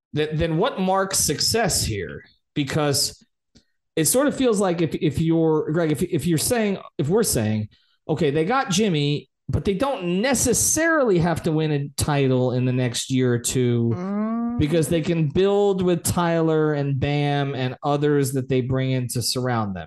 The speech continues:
Speaker 1: Is that, because they have a little bit of a safety net here, is that a fair way to look at this?
Speaker 2: Well, the resident sunshine pumper,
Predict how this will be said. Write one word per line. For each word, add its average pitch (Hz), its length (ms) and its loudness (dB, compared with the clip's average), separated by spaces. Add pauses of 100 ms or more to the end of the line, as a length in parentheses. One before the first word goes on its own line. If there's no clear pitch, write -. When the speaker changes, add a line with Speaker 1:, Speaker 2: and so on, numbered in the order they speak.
Speaker 1:
Is 135 340 0
that, 143 400 0 (260)
because 139 320 -2
they 226 100 0
have 208 140 0
a 180 40 0
little 240 240 2
bit 262 100 2
of 226 60 2
a 202 60 0
safety 190 380 0
net 139 180 0
here, 131 220 0
is 120 120 0
that 135 140 0
a 135 60 -2
fair 131 300 0
way 120 120 2
to 113 60 0
look 107 160 -2
at 95 120 -8
this? - 360 -12 (640)
Speaker 2:
Well, 117 440 -2 (440)
the 127 120 -4
resident 123 580 -2
sunshine 120 760 -6
pumper, 107 540 -8